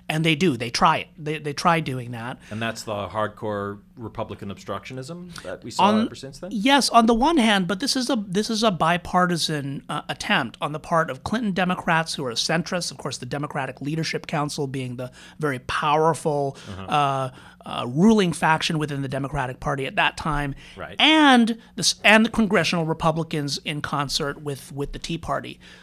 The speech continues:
Speaker 1: Those political organizations are able to suppress the new New Deal.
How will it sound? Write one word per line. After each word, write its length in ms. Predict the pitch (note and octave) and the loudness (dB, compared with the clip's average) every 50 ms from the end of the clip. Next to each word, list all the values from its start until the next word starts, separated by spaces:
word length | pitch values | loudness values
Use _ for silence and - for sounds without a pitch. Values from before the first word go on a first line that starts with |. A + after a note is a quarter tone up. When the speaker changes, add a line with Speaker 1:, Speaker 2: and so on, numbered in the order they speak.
| - - - - | -20 -20 -14 -8
Speaker 1:
Those 440 | C#3 D3+ G3 A3 B3 C4 C#4 B3+ | -2 2 6 8 8 8 6 4
political 680 | - - - G#3 G3 G3 F#3+ F#3+ F#3+ F3+ F3 E3+ D#3 C#3+ | 2 0 -2 0 2 2 0 0 0 -2 -2 -2 -2 0
organizations 800 | F3 E3 D#3+ D#3+ D#3 D3+ C#3+ C#3+ D3+ D3 D3 C#3 - D#3 C#3+ D3 | 0 -2 0 -2 -4 -4 -4 -4 -4 -4 -4 -4 -4 -4 -4 -4
are 100 | D3 C#3+ | -2 -2
able 240 | C#3 C#3+ C#3+ D3+ C#3+ | -2 -2 -4 -4 -6
to 180 | - - - | -6 -6 -6
suppress 800 | B2+ - - D3 - - - - - F#3 E3+ E3 - - - - | -4 -4 -4 -6 -6 -8 -6 -2 0 2 2 2 2 0 -2 -2
the 140 | - D3 D3 | -4 -4 -6
new 200 | C#3+ D3 C#3+ C#3 C3 | -4 -4 -4 -4 -4
New 180 | C3 C3 B2 | -4 -4 -4
Deal. 340 | A#2 A#2+ A#2+ A#2 - - | -6 -6 -8 -10 -10 -12